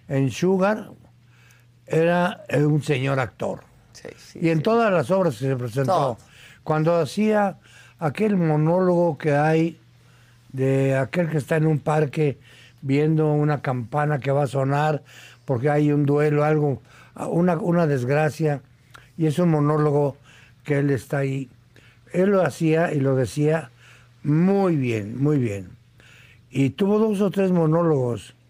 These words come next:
Speaker 1: este, Héctor Bonilla. Y fuimos grandes amigos, y la verdad lo admiro mucho.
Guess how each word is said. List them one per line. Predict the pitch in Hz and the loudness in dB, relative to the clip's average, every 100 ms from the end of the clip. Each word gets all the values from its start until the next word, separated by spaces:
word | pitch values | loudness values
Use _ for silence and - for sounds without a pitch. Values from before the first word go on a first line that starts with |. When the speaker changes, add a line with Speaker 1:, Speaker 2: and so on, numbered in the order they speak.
| _ _ _ _ _ _ _ _ _ _ - - - | _ _ _ _ _ _ _ _ _ _ -20 -16 -8
Speaker 1:
este, | 117 107 131 233 | -8 -6 -4 0
Héctor | 160 180 156 | 0 0 0
Bonilla. | 135 127 120 107 104 - _ _ - - - _ | 0 0 -2 -4 -8 -14 _ _ -20 -20 -20 _
Y | - | -6
fuimos | 113 185 185 147 | -2 0 0 0
grandes | 143 165 202 208 160 | 0 2 2 0 0
amigos, | 170 151 147 151 185 175 - - - - - - - - - - - | 0 0 2 2 0 -4 -14 -20 -20 -20 -20 -20 -20 -20 -20 -18 -6
y | 131 | -2
la | 135 | 2
verdad | 139 139 165 175 | 2 2 2 2
lo | 151 | 2
admiro | 131 143 156 151 | 0 0 2 2
mucho. | 135 147 135 160 170 | 0 -2 0 -2 -2